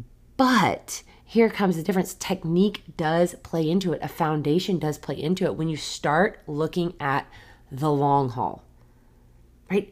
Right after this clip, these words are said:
A lot of people can do something once or twice or for a month or for six months, maybe even for a year. But eventually that shaky foundation, it starts to falter.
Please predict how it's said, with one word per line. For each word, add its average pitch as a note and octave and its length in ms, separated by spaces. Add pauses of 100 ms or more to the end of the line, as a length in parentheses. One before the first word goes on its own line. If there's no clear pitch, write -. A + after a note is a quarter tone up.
(140)
A E3 60
lot D#3 240
of - 80
people F#3 280
can D#3 240
do E3 160
something C#3+ 560
once - 640 (280)
or F3 160
twice - 640 (220)
or F3+ 120
for F#3+ 280
a E3+ 60
month B2 500 (260)
or G3 140
for G3 560
six - 420
months, - 340
maybe C4 300
even A3 300
for E3 260
a D3 60
year. D#3+ 600 (560)
But F#3+ 180
eventually E3 1040
that C3+ 220
shaky D#3 480
foundation, D3+ 800 (440)
it F3+ 100
starts D3+ 440
to E3 100
falter. C#3+ 560